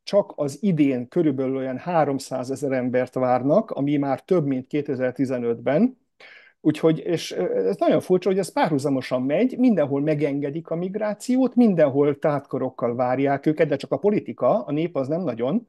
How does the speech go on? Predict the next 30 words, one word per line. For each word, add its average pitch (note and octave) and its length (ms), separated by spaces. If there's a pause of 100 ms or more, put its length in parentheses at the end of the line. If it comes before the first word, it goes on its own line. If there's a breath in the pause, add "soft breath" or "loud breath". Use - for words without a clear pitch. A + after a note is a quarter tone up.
(140 soft breath)
tehát B2 180
már D3+ 200
nem D#3+ 160
nagyon, B2 320
mert D3+ 280
tudják C#3 380
azt, D#3 200
hogy D3 160
ezeknek C#3+ 420
a D3 40
nagy D3+ 220
része, C#3 360
ez D3+ 120
gazdasági C3+ 520
bevándorló, A#2 640
gazdasági, C#3+ 680 (260 loud breath)
ö, C#3+ 380
okoknál C#3 540
fogva C#3+ 280
jönnek C#3+ 380
ide. F3+ 200
Ugye C3 200
nagyon D3+ 260
sokan, C#3 440
ö, C#3 220
Afrikából C3+ 640
azért C#3+ 240
jönnek C3 260
ide. D#3+ 120
Most F#3 200